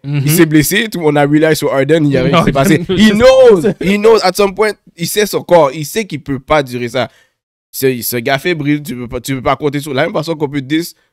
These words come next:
Speaker 2: euh,
Speaker 1: Anthony
Speaker 2: euh,
Speaker 1: Davis.
Speaker 2: Anthony Davis, on peut,
Speaker 1: Mais Anthony Davis, on, on a
Speaker 2: on
Speaker 1: dit
Speaker 2: peut
Speaker 1: c'est
Speaker 2: dis
Speaker 1: pas un grand dé-, je l'ai pas mis dans les greats, tu vois, c'est pas un big center.
Speaker 2: Ok.
Speaker 1: C'est, c'est un regular
Speaker 2: Pas
Speaker 1: guy,
Speaker 2: grave.
Speaker 1: regular center.
Speaker 2: Tu peux di-, tu peux dis Embiid pour ça, mais au moins, lui, il essaie de trouver une façon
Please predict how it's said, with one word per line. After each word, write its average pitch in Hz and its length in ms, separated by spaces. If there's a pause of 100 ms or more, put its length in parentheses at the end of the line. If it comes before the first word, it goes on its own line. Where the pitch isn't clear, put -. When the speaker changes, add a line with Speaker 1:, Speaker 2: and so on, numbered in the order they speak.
(140)
Speaker 2:
euh, 127 580 (320)
Speaker 1:
Anthony 131 160
Speaker 2:
euh, 135 40
Speaker 1:
Davis. 156 100 (120)
Speaker 2:
Anthony 143 60 (120)
Davis, 165 140
on 240 100
peut, 160 100
Speaker 1:
Mais 175 80
Anthony 190 180
Davis, 220 140 (140)
on, 160 60 (180)
on 151 80
a 151 60
Speaker 2:
on - 20
Speaker 1:
dit 143 80
Speaker 2:
peut 170 80
Speaker 1:
c'est 156 120
Speaker 2:
dis 185 40
Speaker 1:
pas 175 160
un 160 60
grand 147 180
dé-, 147 100 (220)
je 127 60
l'ai 156 80
pas 202 100
mis 214 60
dans 185 100
les 165 80
greats, 151 180
tu 143 120
vois, 156 140
c'est 151 120
pas 165 140
un 151 40
big 143 220
center. 139 360
Speaker 2:
Ok. - 60 (100)
Speaker 1:
C'est, 175 220
c'est 180 140
un 165 160
regular 165 360
Speaker 2:
Pas - 0
Speaker 1:
guy, 151 40 (140)
Speaker 2:
grave. 127 140 (160)
Speaker 1:
regular 190 320
center. 143 320 (160)
Speaker 2:
Tu 143 120
peux 165 140
di-, 151 200
tu 139 140
peux 151 160
dis 151 180 (100)
Embiid 139 280
pour 135 140
ça, 151 140
mais 135 120
au 127 80
moins, 156 240
lui, 151 180
il 139 120
essaie 147 240
de 135 120
trouver 135 300
une 143 80
façon 147 560